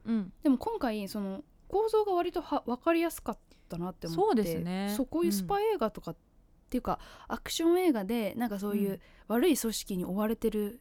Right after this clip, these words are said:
Speaker 2: 何か人とか、
Speaker 1: はい。
Speaker 2: そういう話になると、
Speaker 1: うん。
Speaker 2: なんかすごく複雑な関係性にな、
Speaker 1: うん。
Speaker 2: に、が描かれてるように見えちゃって。
Speaker 1: そうね。なんか使われてる言葉も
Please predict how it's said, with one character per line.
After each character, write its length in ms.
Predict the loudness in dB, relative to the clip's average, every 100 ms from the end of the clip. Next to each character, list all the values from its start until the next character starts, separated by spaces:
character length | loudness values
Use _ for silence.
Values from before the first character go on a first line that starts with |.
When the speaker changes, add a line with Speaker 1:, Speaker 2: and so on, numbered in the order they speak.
| -2
Speaker 2:
何 220 | -2 -2
か 200 | -4 -8 _
人 200 | -10 -4
と 40 | -2
か、 80 | 0
Speaker 1:
は 320 | -2 -4 -8
い。 40 | -18 -20 -2
Speaker 2:
そ 120 | 4
う 60 |
い 200 | 6 4
う 80 | 2 -6 -20 -20 -2
話 560 | 2 4 2 2 4
に 400 | 4 2 2 2
な 100 | 4
る 100 | 0
と、 340 | 0 0 0 -6 -8
Speaker 1:
う 60 | -6
ん。 180 | -6 -8 -18 -20 -20 -20 -6 2
Speaker 2:
な 120 | 2
ん 20 |
か 100 | 2
す 200 | -4 -2
ご 100 | 0
く 80 | 0
複 220 | -2 0
雑 280 | 2 4 4
な 1040 | 4 4 2 0 0 -2 -4 -4 -4 -6 -10 -18 -8
関 200 | 2 2
係 140 | 4 2
性 400 | 4 4 4 2
に 160 | 2
な、 140 | 2 0 -6 -20 -20 _ 0
Speaker 1:
う 40 | 6
ん。 40 |
Speaker 2:
に、 220 | 6 6 2
が 140 | 0
描 180 | 2 2
か 140 | 2 2
れ 80 |
て 120 | 2 -2
る 80 | 0
よ 180 | 0
う 60 | -2
に 280 | -2 -2 0
見 200 | 2 2
え 40 |
ち 140 | 0 -2
ゃ 60 |
っ 60 | -4
て。 200 | -6 -2
Speaker 1:
そ 60 |
う 20 | 0
ね。 40 |
な 80 | 0
ん 20 |
か 200 | 0 -2 -4 -16
使 220 | -6 4 6
わ 80 |
れ 100 | 6
て 60 | 4
る 80 | -2
言 280 | -4 -2 2
葉 140 | 4
も 380 | 4 2 0